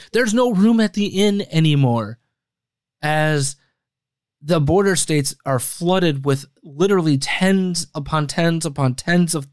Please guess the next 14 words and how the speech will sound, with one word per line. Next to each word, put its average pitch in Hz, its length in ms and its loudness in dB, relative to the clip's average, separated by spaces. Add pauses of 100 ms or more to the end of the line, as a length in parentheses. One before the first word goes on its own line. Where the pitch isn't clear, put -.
thousands 147 720 -2 (1080)
of 147 160 2
illegal 156 580 0 (160)
immigrants 135 540 0 (380)
after 160 340 -2
the 147 180 0
end 147 300 -2
of 135 240 -2
Title 147 280 -4
forty-two 139 560 0
and 120 100 -2
the 113 60 -8
covid 127 420 -4
nineteen 120 500 -4